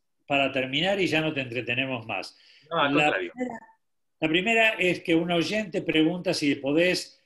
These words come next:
Speaker 1: repetir el, eh, nombre del libro al que hizo referencia Borges, que mencionaste en tu charla.
Speaker 2: Bor-, eh, no, el,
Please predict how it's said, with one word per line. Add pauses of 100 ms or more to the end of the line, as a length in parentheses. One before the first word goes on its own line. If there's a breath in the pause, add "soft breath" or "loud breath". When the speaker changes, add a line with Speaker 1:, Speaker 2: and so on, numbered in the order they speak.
(120)
Speaker 1:
repetir
el,
eh,
nombre
del
libro
al
que
hizo
referencia
Borges, (300)
que
mencionaste (400)
en
tu
charla. (460)
Speaker 2:
Bor-,
eh,
no,
el,